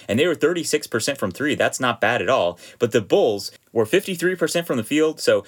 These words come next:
not quite as good as the Rockets, but still really good, but forty-five percent from beyond the arc. That is just incredible. Specifically, it was Lonzo Ball, who was four of nine from three, and then off the bench, Alfonzo McKinney was four of six from three, and Coby White was five of nine.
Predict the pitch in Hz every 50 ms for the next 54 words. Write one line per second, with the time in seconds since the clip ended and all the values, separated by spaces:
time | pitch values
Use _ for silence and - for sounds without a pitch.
0 | - - - 120 123 - - 127 135 127 120 117 - 135 127 123 110 107 107 107
1 | 117 117 - 117 - - 98 - - - 156 147 120 113 107 98 92 92 92 95
2 | 92 - - - - - - 196 208 208 196 185 175 - 175 165 170 175 170 170
3 | - 135 120 - - 98 92 - - 113 104 87 107 98 101 113 127 135 127 110
4 | 98 110 117 92 78 - - 120 123 120 110 - - 101 - 98 98 92 - -
5 | - 160 175 170 147 120 - 80 73 76 - - - - _ _ - - - -
6 | 123 110 - 175 170 160 - 127 117 107 101 95 107 101 85 87 104 113 127 143
7 | - 143 135 123 104 - 117 110 117 127 139 135 131 117 101 - - - - 127
8 | 123 135 135 117 98 101 104 110 120 123 131 120 143 131 127 120 - 131 131 131
9 | 135 135 127 - - - - - - 113 117 98 90 120 135 - 110 92 90 127
10 | 131 120 90 98 98 - - 123 117 127 139 131 143 131 127 113 101 - - -
11 | 127 117 127 135 139 127 104 - - - 131 131 127 104 - - - - - -
12 | - - 156 147 139 - 151 151 147 120 95 - - 139 147 151 131 117 95 87
13 | 107 131 139 - - 95 - - - 113 117 135 131 123 107 92 101 98 117 156
14 | 160 107 85 69 73 82